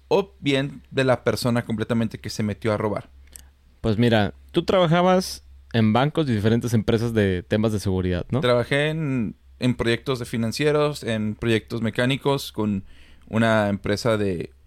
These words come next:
Speaker 1: de, ¿cómo se puede decir? De tipo tractores, tipo mecánicas para,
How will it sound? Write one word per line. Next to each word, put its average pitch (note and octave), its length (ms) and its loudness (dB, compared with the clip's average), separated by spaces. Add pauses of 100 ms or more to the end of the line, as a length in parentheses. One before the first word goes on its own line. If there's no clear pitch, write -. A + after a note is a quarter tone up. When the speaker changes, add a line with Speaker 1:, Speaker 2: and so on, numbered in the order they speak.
(1600)
Speaker 1:
de, G2 600 0 (1400)
¿cómo G3+ 100 -4
se - 80 -6
puede D#3+ 160 0
decir? C#3 220 -2 (560)
De A#2+ 300 2 (1300)
tipo G3 220 -8
tractores, D#3 880 -2
tipo D3 720 -2 (1120)
mecánicas B2+ 720 -2
para, A2 340 2